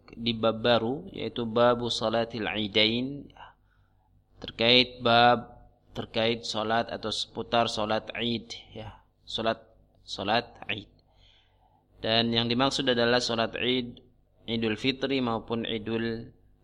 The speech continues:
Adha, ya. <clears throat> Kaum muslimin pendengar Radio Muslim yang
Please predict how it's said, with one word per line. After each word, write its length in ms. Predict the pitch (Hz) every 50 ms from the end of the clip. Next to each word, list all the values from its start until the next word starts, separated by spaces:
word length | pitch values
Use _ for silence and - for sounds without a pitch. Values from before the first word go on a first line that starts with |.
| - -
Adha, 480 | 117 104 95 - - - 120 110 98 -
ya. 140 | 104 110 - - - _ _ _ _ -
<clears throat> 420 | - - - - 143 131 104 - - _ _ _ _ _ _ _ _ _ _ _ _ _ _ _ _ _ - - - - - - - - - _ _ _ _ _ _ _ _ _ _ _ _ _ _ _ _ _ _ _ _ _ _ _ _ _ _ _ _ _ _ _ _ _ _ _ _ _ _ _ _ _ _ _ _ - _ _ _
Kaum 240 | - - 160 160 147
muslimin 480 | 147 - 131 120 123 123 131 143 143 135
pendengar 320 | 131 120 117 117 110 110
Radio 160 | 107 104 107
Muslim 400 | 110 117 117 - - 123 117 110
yang 80 | 107